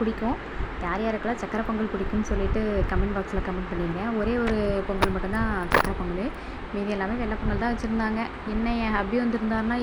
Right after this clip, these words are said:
எப்படியாவது யாராச்சும் கேட்டு ஒரு கப்பு வாங்கி கொடுத்துருப்பாரு,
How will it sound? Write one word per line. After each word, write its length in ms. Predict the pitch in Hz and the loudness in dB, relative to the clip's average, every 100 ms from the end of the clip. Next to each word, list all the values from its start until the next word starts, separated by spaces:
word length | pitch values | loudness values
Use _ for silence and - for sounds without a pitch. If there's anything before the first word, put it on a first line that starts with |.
| 226 | -2
எப்படியாவது 540 | 202 214 214 226 240 240 233 220 | 0 0 2 2 2 2 2 2
யாராச்சும் 460 | 196 202 202 220 214 | 2 0 -2 -2 0
கேட்டு 260 | 214 226 254 - - - - - 226 | 0 0 -4 -4 -8 -6 -6 -2 0
ஒரு 100 | 226 | 2
கப்பு 180 | 220 247 247 | 2 2 2
வாங்கி 220 | 226 233 | 2 2
கொடுத்துருப்பாரு, 480 | 240 226 233 226 226 | 0 0 0 2 2